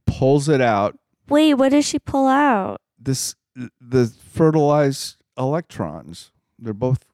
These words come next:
Speaker 1: become atoms.
Speaker 2: When does she go inside? I
Speaker 1: During
Speaker 2: thought the stork put something in.
Speaker 1: Oh, that's right.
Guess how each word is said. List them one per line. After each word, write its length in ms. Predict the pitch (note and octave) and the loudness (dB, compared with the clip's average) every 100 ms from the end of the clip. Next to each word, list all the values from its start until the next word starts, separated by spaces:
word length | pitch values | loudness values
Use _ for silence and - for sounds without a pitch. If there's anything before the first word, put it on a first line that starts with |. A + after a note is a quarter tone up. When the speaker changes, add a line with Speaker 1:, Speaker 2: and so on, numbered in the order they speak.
| _ - | _ -16
Speaker 1:
become 340 | A#2 C3 A#2+ | -14 -10 -10
atoms. 580 | A#2+ C3+ G2 B1+ - - - | -8 -10 -12 -18 -20 -20 -6
Speaker 2:
When 220 | E4 F#4 | -4 -2
does 140 | G4 | -4
she 180 | - F#4+ - | -4 -6 -6
go 220 | E4 F4+ | -2 0
inside? 1080 | F#4+ F4+ - E4 E4 A4+ D#4+ - B2 - - _ _ _ _ _ _ _ _ _ _ A#2 | 0 -4 -8 -4 -2 -2 -4 -6 -10 -16 -20 _ _ _ _ _ _ _ _ _ _ -2
I 40 | |
Speaker 1:
During 240 | D4 G#4+ - | 2 4 2
Speaker 2:
thought 80 | F#4 | 0
the 0 | |
stork 480 | - - G4 B4 - | -2 -2 -2 -2 -2
put 200 | C#4 - | -4 -2
something 400 | A#3 G#3+ G#3+ G3 | -8 -6 -8 -8
in. 320 | F3+ F3+ - _ _ _ - | -10 -12 -16 _ _ _ 0
Speaker 1:
Oh, 380 | D#3+ G#2+ F#2+ - | 2 2 0 -8
that's 240 | A#2 - - | -12 -8 -2
right. 300 | C#3 A2+ | 0 -2